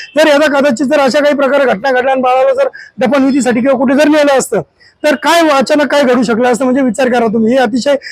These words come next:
अ, खेदजनक गोष्ट आहे आणि हिचा आम्ही निषेध नोंदवण्यासाठी इथे आलेलो आहे. इथे आल्यानंतर सीएस साहेबांची भेट घेण्याचा प्रयत्न केला, मात्र सीएस साहेब इथे सापडलेले नाही. असिस्टंट सीएसला फोन केला असता ते, त्यांनी उडवडीची उत्तरं दिली आणि मुजोर पद्धतीने इथं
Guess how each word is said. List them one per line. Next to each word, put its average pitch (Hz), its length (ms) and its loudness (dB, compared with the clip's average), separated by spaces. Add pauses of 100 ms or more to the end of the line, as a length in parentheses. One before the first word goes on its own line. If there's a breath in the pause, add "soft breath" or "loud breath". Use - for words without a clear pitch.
(140 loud breath)
अ, 240 260 2
खेदजनक 269 540 2
गोष्ट 254 400 0
आहे 262 80 2
आणि 262 260 0
हिचा 294 280 0
आम्ही 285 180 2 (340 loud breath)
निषेध 302 340 2
नोंदवण्यासाठी 285 480 2
इथे 254 140 0
आलेलो 247 260 2
आहे. 262 160 2
इथे 277 120 -2
आल्यानंतर 269 380 0
सीएस 254 280 -2
साहेबांची 262 380 -2 (300 loud breath)
भेट 294 180 2
घेण्याचा 269 320 2
प्रयत्न 262 180 0
केला, 269 240 0
मात्र 262 260 -2
सीएस 254 260 -2
साहेब 262 220 0
इथे 262 140 -2
सापडलेले 233 420 0
नाही. 277 120 0 (320 loud breath)
असिस्टंट 294 420 2
सीएसला 294 400 0
फोन 269 340 0
केला 285 180 2
असता 277 160 0
ते, 277 240 0
त्यांनी 285 440 -4
उडवडीची 294 480 0
उत्तरं 285 320 0
दिली 285 140 2
आणि 277 120 2
मुजोर 262 320 0
पद्धतीने 285 440 0
इथं 277 180 0